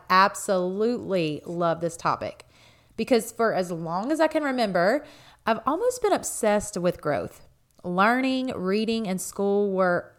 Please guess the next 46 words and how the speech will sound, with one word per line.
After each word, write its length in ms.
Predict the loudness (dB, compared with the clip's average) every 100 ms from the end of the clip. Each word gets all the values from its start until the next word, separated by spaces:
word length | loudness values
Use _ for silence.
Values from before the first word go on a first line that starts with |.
| 4
absolutely 920 | 6 6 0 -2 0 2 0 0 -2
the 100 | -4
funnest 440 | -4 -4 -4 -6
thing 200 | -8 -8
to 80 | -8
me. 300 | -10 -12 -14 -10
<laughs> 60 | -6
I 300 | 0 0 2
always 340 | 4 2 0
wanted 240 | -4 -4 -4
to 60 |
be 160 | -4 -4
better. 500 | 0 2 0 -2 -10 -20 -20 -20 -20 -20 -6
I'll 140 | -2 2
never 200 | 2 2
forget 320 | 0 2 4
when 120 | 4
I 60 | 2
started 300 | 4 2 4
reading 260 | 2 2
my 120 | 2
Bible 320 | 4 6 4 2
daily 520 | 4 4 2 0 -2
as 140 | -4
a 80 | -4
young 280 | -4 -4 -2
wife. 500 | -2 0 -2 -4 -10 _ _ _ _ -8
I 100 | -6
couldn't 580 | -2 0 2 0 0 4
wait 320 | 4 4 0
to 80 | -6
see 260 | -2 0
what 160 | 0 2
God 220 | 2 4
would 160 | 2 -2
teach 260 | -6 -6
me 160 | -6 -6
each 180 | -8 -8
day. 360 | -6 -6 -8 _ _ _ -6
I'd 120 | -4
have 160 | -2 0
my 100 | 0
notebook 580 | 0 0 2 0 2 0
and 140 | -2
pen 240 | -2 -2
ready, 460 | 0 0 2 0